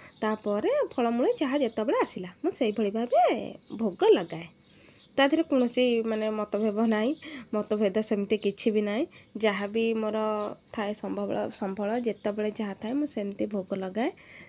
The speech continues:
ତାପରେ ଦୀପ ଧୂପ ଦେଇକି ଏମିତି ଆଳତି କରେ, ସବୁବେଳେ ଘଣ୍ଟି ବଜେଇକି ମୁଁ ଆଳତି କରେ। ତ ଆଳତି କଲେ ଆପଣ ଭାବୁଥିବେ କିଛି ମନ୍ତ୍ର, ସେମିତି କିଛି ବି ମନ୍ତ୍ର ନାହିଁ, ଜଷ୍ଟ ଛୋଟ ମନ୍ତ୍ରଟେ ଥାଏ, ମୁଁ ସେଇଟା କହିକି ହିଁ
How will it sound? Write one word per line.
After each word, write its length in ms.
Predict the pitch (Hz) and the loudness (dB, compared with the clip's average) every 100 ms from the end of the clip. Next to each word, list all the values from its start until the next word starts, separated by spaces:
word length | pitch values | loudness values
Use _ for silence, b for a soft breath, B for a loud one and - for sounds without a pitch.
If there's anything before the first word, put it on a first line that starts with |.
| B | B
ତାପରେ 500 | - 180 180 190 196 359 | -10 -8 -8 -6 -2 -2
ଦୀପ 340 | 240 202 - | -2 -4 -2
ଧୂପ 220 | 262 214 - | -2 -2 -4
ଦେଇକି 320 | 185 185 185 320 | -2 -2 -2 -2
ଏମିତି 280 | 220 202 330 | -2 0 -2
ଆଳତି 400 | 180 190 - 254 | 0 -2 -2 -2
କରେ, 240 | 240 185 | -2 -4
ସବୁବେଳେ 500 | 202 190 185 196 220 | -4 -6 -6 -4 -2
ଘଣ୍ଟି 280 | 285 214 202 | -2 -2 -2
ବଜେଇକି 480 | 202 190 196 202 339 | -4 -4 -4 -2 0
ମୁଁ 160 | 370 403 - B B | 0 0 -4 B B
ଆଳତି 400 | - 190 190 - 403 | -6 -4 -2 2 0
କରେ। 340 | - 80 - 190 B B B B B _ | 0 -4 -6 -12 B B B B B _
ତ 140 | 240 240 247 - - | -2 0 -2 -6 -4
ଆଳତି 360 | 214 220 233 | 0 2 2
କଲେ 180 | 247 247 | 0 2
ଆପଣ 180 | 240 233 | 0 0
ଭାବୁଥିବେ 300 | 240 220 226 240 | -2 0 0 0
କିଛି 240 | 226 - | 0 0
ମନ୍ତ୍ର, 340 | 226 208 202 240 | 0 0 -4 -4
ସେମିତି 360 | 254 226 214 240 | -2 -2 0 -2
କିଛି 320 | 240 208 - | -4 -6 -4
ବି 100 | 233 | -2
ମନ୍ତ୍ର 340 | 247 202 202 202 | -2 -2 -4 -6
ନାହିଁ, 180 | 220 277 | -2 -2
ଜଷ୍ଟ 220 | 233 226 - | -2 -4 -4
ଛୋଟ 260 | 214 - 240 | -6 -2 -2
ମନ୍ତ୍ରଟେ 480 | 226 208 208 196 202 | -2 -2 -4 -4 -6
ଥାଏ, 200 | 202 202 320 B B B | -6 -8 -8 B B B
ମୁଁ 140 | 233 | -6
ସେଇଟା 340 | 226 214 220 220 214 220 | -2 0 0 0 0 -2
କହିକି 420 | 202 202 196 214 | -2 -2 -2 -6
ହିଁ 200 | 196 220 | -2 -2